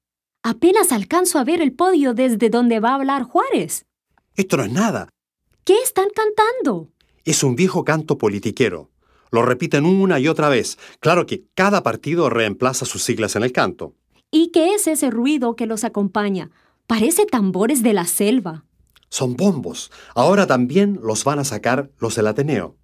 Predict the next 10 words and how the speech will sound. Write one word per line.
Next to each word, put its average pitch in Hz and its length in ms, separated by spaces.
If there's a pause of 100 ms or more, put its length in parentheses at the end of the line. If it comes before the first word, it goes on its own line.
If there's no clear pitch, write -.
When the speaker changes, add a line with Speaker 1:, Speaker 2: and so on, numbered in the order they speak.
(640)
Speaker 2:
Creo 175 240
que 131 80
también 135 540
trajeron 131 440
cornetas. 127 680 (240)
Ya 190 160
las 175 140
van 175 100
a 160 60
repartir 139 580